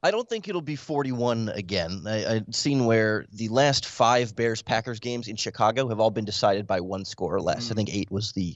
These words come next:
Speaker 1: the limit there. So I think it's gonna be closer inherently just 'cause the Bears have so much to play for. But I do still have some real concerns about this defense. It wasn't just the Packers game. They blew a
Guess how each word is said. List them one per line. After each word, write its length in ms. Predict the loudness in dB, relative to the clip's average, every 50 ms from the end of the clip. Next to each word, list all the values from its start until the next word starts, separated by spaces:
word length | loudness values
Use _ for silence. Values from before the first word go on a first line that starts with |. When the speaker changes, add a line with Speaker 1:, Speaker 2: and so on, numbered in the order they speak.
| _ 0
Speaker 1:
the 100 | 2 4
limit 320 | 6 6 6 6 6 6
there. 140 | 6 4 6
So 120 | 6 6
I 40 | 4
think 280 | 4 4 0 0 0 0
it's 140 | -4 -2 2
gonna 240 | 4 4 6 4
be 360 | 4 2 2 2 2 2 0 -2 -6 -14 -20 -20 -20 _ _ _ -6
closer 420 | 0 2 2 4 4 2 2 2 2
inherently 540 | 0 -2 -2 0 0 0 0 0 -2 -2
just 160 | -2 -2 -4 -4
'cause 120 | -4 -4
the 60 | -2
Bears 200 | 2 2 2 2
have 100 | 2 0
so 100 | 2 2
much 160 | 2 2 2 0
to 80 | -2
play 180 | 0 2 2 2
for. 200 | 2 2 0 2
But 200 | 2 2 0 0 -2 -16 -20 -20 -8 -2 2
I 120 | 4 4
do 200 | 4 2 0 0
still 260 | -2 0 0 2 2
have 240 | 4 4 4 2 2
some 200 | 0 -2 -4 -2
real 200 | -2 0 0 0
concerns 640 | -2 -2 -6 -6 -4 -2 -2 0 0 0 -2 -4 -4
about 280 | -2 0 0 0 0 -2
this 120 | -4 -6
defense. 420 | -4 -6 -6 -4 -4 -6 -4 -2
It 80 | 0 2
wasn't 260 | 4 4 4 4 0
just 260 | 0 -2 -2 -2 -2
the 60 | -4 -2
Packers 360 | 0 0 -2 -2 -2 -8 -8
game. 160 | -8 -6 -6
They 100 | -6 -6
blew 280 | -4 -2 2 4 4
a 60 | 4